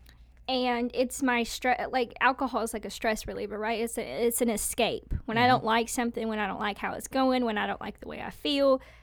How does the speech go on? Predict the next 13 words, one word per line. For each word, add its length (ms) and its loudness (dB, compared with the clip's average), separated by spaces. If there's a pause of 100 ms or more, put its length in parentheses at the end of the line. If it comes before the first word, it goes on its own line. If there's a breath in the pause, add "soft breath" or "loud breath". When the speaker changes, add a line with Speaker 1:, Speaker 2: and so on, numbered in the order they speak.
(300 loud breath)
Speaker 1:
I 100 2
drink. 460 -2 (220)
Speaker 2:
Yeah. 160 -6 (260)
Speaker 1:
Okay? 340 -4 (300 soft breath)
So 120 -4
I'm 120 4
addicted 460 4
to 180 2
it. 240 2 (100)
I'm 140 4
a, 120 0
I'm 280 4
j-, 200 2